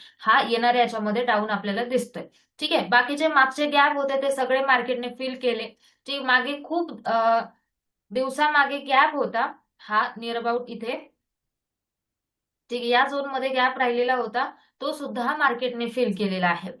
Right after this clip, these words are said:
ठीक आहे, मागे बरेच गॅप राहिले होते, ते सगळे मार्केटने फिल केलेत इंडेक्स मध्ये. Normally इंडेक्स मध्ये कोणता गॅप राहत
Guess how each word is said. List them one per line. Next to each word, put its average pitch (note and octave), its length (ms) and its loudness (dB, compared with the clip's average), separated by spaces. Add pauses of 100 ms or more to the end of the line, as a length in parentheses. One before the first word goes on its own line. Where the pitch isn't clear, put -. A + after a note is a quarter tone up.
(280)
ठीक E4 160 -2
आहे, - 320 -2
मागे C4 220 2
बरेच D4+ 360 4
गॅप D4+ 280 4
राहिले D4+ 240 4
होते, D4 280 -2
ते D4 60 -8
सगळे C#4 320 0
मार्केटने C4+ 480 2
फिल C4+ 320 -8
केलेत B3+ 260 4
इंडेक्स A#3+ 420 0
मध्ये. B3+ 280 2 (320)
Normally B3 300 4
इंडेक्स D#4 400 -2
मध्ये D4 220 0
कोणता C#4 300 -2
गॅप C#4 240 2
राहत A#3+ 260 4